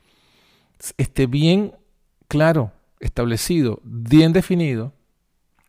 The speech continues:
justamente para que esté la posibilidad de los hombres ser salvos. Fíjate que lo mismo, lo mismo dijo Dios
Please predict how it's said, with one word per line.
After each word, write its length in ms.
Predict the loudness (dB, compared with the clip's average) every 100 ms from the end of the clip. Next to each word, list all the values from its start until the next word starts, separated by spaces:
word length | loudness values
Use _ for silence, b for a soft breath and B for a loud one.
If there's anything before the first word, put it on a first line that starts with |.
| _ _ _ _ _ _ _ -20 -12
justamente 580 | -8 -4 -2 -2 -4
para 200 | -4 -4
que 100 | -4
esté 140 | -8 -6
la 120 | -6
posibilidad 380 | -6 -6 -6 -6
de 40 |
los 180 | -8 -10
hombres 260 | -10 -10 -8
ser 120 | -10
salvos. 360 | -8 -6 -6
Fíjate 260 | -6 -4 -4
que 80 | -2
lo 100 | -2
mismo, 220 | -2 -4
lo 260 | -4 -4 -4
mismo 220 | -2 -4
dijo 240 | -4 -6
Dios 340 | -6 -6 -10